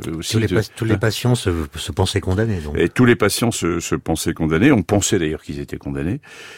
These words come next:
Speaker 1: Et puis on a eu des premiers signes avec, euh, l'arrivée des, des médicaments, des, des antirétroviraux. Le premier signe important,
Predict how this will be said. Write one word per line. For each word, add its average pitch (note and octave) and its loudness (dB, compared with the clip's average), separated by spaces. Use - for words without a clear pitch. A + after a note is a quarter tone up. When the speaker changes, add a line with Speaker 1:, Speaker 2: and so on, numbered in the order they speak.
Speaker 1:
Et - 2
puis - 4
on D#3 8
a D3 8
eu D3+ 6
des C#3 4
premiers C#3 6
signes E3 2
avec, A2+ 2
euh, F#2+ 4
l'arrivée F#2 2
des, F#2 2
des F2 2
médicaments, F#2+ 4
des, F2+ 2
des E2+ 0
antirétroviraux. F#2 0
Le A#2 4
premier C#3+ 4
signe B2+ 2
important, G#2 -2